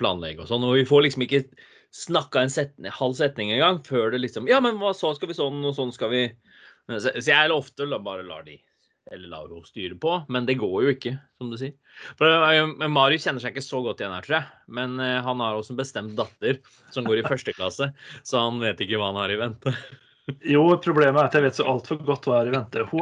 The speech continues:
Speaker 2: er jo litt sånn allerede nå. Der også er det stenvilje, da.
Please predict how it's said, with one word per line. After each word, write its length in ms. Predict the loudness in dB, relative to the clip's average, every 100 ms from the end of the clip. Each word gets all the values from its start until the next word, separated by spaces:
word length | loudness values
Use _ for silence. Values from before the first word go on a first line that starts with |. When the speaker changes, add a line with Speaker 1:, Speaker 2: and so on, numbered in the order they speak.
| 0
Speaker 2:
er 140 | 2 2
jo 140 | 0
litt 220 | -2 -10 -8
sånn 300 | -4 -2 -4 -4
allerede 380 | 0 2 2 0
nå. 220 | -2 0 0
Der 160 | 2 0
også 160 | 2 2
er 140 | 4
det 80 | 2 -4
stenvilje, 1160 | -8 -6 2 4 2 -4 -4 -2 -2 -2 -4
da. 80 | -6